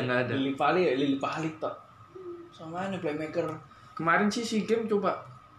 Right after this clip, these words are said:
Speaker 1: eh, Egy, tapi Egy kurang
Speaker 2: Egy
Speaker 1: sekali.
Speaker 2: itu lebih ke sayap.
Speaker 1: Ke sayap.
Speaker 2: Dan agak egois, men.
Speaker 1: Iya.
Speaker 2: Sebagai playmaker kayaknya terlalu egois.
Speaker 1: Terlalu egois.
Speaker 2: Oke, sayap,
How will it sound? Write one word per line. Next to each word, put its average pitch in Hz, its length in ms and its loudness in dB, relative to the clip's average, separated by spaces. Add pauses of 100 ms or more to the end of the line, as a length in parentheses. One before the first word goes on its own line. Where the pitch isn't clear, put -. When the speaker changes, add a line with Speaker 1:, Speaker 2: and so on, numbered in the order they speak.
(120)
Speaker 1:
eh, 170 580 4 (840)
Egy, 160 560 2 (160)
tapi 143 260 0
Egy 170 380 0
kurang 147 320 2
Speaker 2:
Egy 147 80 0
Speaker 1:
sekali. 135 340 2
Speaker 2:
itu 180 140 4
lebih 185 240 0
ke 156 100 -6
sayap. 170 460 -4
Speaker 1:
Ke 151 80 -2
sayap. 147 420 4
Speaker 2:
Dan - 140 -2
agak 156 240 -2
egois, 175 400 2
men. 107 100 -8 (160)
Speaker 1:
Iya. 131 220 -2 (300)
Speaker 2:
Sebagai 139 420 -4
playmaker 156 400 0 (100)
kayaknya 170 400 -2
terlalu 156 380 2
egois. 131 320 -2
Speaker 1:
Terlalu 127 320 -2
egois. 113 300 -6 (1040)
Speaker 2:
Oke, 180 80 2
sayap, 165 320 4